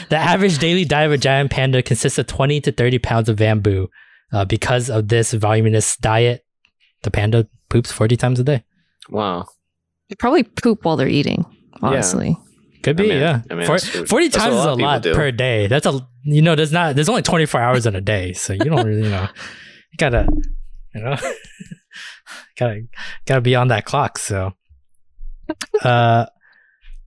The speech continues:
Speaker 1: okay, but gee, <laughs> since you got low lights, and I,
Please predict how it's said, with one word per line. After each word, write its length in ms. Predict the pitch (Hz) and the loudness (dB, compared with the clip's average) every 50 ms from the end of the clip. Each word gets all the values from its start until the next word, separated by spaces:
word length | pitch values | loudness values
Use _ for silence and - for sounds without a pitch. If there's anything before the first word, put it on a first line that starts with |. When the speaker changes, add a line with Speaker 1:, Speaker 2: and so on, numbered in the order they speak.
| _ _ _ _ _ _ - 381 - _ _ - - - _ _ - 480 - | _ _ _ _ _ _ -14 -14 -14 _ _ -10 -10 -10 _ _ -4 -2 0
Speaker 1:
okay, 200 | - 180 202 196 571 | 0 0 2 2 2
but 140 | 180 180 165 | 2 2 2
gee, 240 | 196 185 196 143 - - 262 | 0 0 0 0 0 0 0
<laughs> 100 | 269 - | 0 0
since 280 | - - 208 190 170 | 0 0 0 2 2
you 80 | 180 185 | 2 2
got 200 | 175 180 175 165 | 2 2 2 4
low 140 | 170 175 175 | 4 2 2
lights, 460 | 165 165 165 170 170 - - - - - - | 2 2 2 2 2 2 0 -2 -4 -4 -2
and 100 | 120 120 | 0 2
I, 160 | 117 113 | 2 2